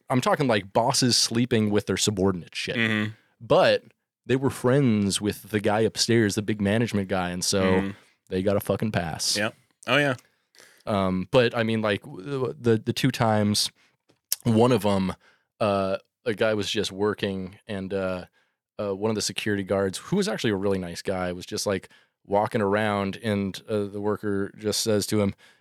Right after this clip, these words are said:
Speaker 1: "You know you're a racist."
Speaker 2: <laughs>
Speaker 1: Not, and, and the guy's like,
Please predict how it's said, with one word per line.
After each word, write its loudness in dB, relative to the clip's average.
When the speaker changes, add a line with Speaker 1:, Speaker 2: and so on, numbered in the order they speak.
Speaker 1:
"You 2
know 4
you're 4
a 2
racist." 2
Speaker 2:
<laughs> 2
Speaker 1:
Not, 0
and, 4
and 2
the 2
guy's 4
like, 0